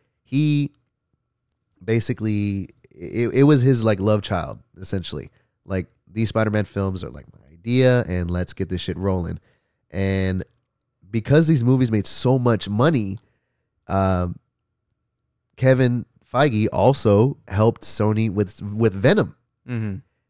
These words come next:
Speaker 2: And he
Speaker 1: And
Speaker 2: did, right? Yeah,
Speaker 1: yeah,
Speaker 2: yeah.
Speaker 1: he helped them. He helped them with, he helped Sony produce the Venom film because Marvel doesn't own Venom. That's still Sony. And that movie did so well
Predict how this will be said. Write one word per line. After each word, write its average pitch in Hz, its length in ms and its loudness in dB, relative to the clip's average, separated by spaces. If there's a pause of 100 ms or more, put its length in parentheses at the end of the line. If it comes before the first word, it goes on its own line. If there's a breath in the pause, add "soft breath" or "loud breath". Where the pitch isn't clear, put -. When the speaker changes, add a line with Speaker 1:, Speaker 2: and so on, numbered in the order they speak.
(140)
Speaker 2:
And 113 100 0
he 110 40 4
Speaker 1:
And 107 80 4
Speaker 2:
did, 131 180 4
right? 110 220 2
Yeah, 110 120 -4
Speaker 1:
yeah, - 60 -2
Speaker 2:
yeah. 139 180 6
Speaker 1:
he 117 160 2
helped 117 320 2
them. 131 220 2
He 110 180 2
helped 110 320 2
them 127 240 2
with, 131 280 0
he 104 160 2
helped 120 240 0
Sony 139 600 4 (300)
produce 113 320 2
the 107 120 0
Venom 127 360 2
film 80 280 -6
because 92 380 -4 (240)
Marvel 123 300 0
doesn't 196 160 0
own 190 220 6
Venom. 95 360 0 (260)
That's 95 200 -6
still 131 180 2
Sony. 123 400 0 (960)
And 104 460 0
that 127 160 4
movie 160 220 4
did 120 240 4
so 120 320 4
well 185 560 4